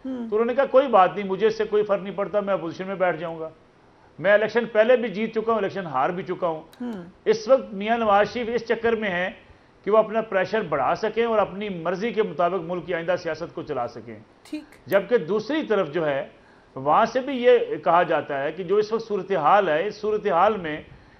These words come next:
Speaker 2: पीडीएम की जमातों के लिए इलेक्शन जीतना इतना आसान नहीं है, और अगर इसी तरीके से पीटीआई के ऊपर दबाव रहता है और दबाव में हल्की सी भी लचक पैदा होती है, तो फिर पीडीएम की जमातें कहां खड़ी होंगी?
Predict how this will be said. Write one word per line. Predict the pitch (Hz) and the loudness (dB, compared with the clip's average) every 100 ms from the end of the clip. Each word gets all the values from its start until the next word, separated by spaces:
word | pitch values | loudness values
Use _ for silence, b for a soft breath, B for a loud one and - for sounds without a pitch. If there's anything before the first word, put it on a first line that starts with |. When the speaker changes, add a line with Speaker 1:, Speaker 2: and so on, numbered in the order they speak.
| b - | b -6
Speaker 2:
पीडीएम | 220 226 254 233 | -4 0 0 -2
की | 208 | -4
जमातों | 196 175 180 214 | 0 0 0 -2
के | 208 | 0
लिए | 208 | 0
इलेक्शन | 180 - 208 | 0 -6 -8
जीतना | 175 170 214 | -8 -4 -4
इतना | 202 208 | -2 0
आसान | 196 190 190 202 | 0 0 -2 -2
नहीं | 202 233 | -4 -8
है, | 196 117 - _ b b b _ 156 | -8 -10 -16 _ b b b _ 2
और | 190 | 4
अगर | 196 226 | 4 4
इसी | 226 262 | 2 -2
तरीके | 262 262 226 | -4 -2 0
से | 240 226 | 2 0
पीटीआई | 220 190 214 | -2 2 2
के | 202 | 2
ऊपर | 175 190 | -2 -2
दबाव | 165 156 175 | 0 2 4
रहता | 151 - 175 | 2 0 0
है | 131 123 b b b b 165 | 0 -4 b b b b -6
और | |
दबाव | 151 175 170 220 | -2 2 6 6
में | 233 208 | 6 0
हल्की | 170 202 294 | 0 -4 -4
सी | 254 294 | -4 0
भी | 262 | 0
लचक | 226 226 196 | 2 0 0
पैदा | 185 190 | 2 4
होती | 156 185 160 | 2 -2 -2
है, | 143 147 B B B - | -2 -4 B B B -10
तो | 196 | -2
फिर | 214 | -2
पीडीएम | 226 226 208 233 202 | -2 -4 -2 -4 -4
की | 214 | -6
जमातें | 190 196 208 226 | -2 -2 -2 -2
कहां | 208 247 | 2 2
खड़ी | 185 175 151 | 2 -4 -4
होंगी? | 131 113 104 | -6 -8 -14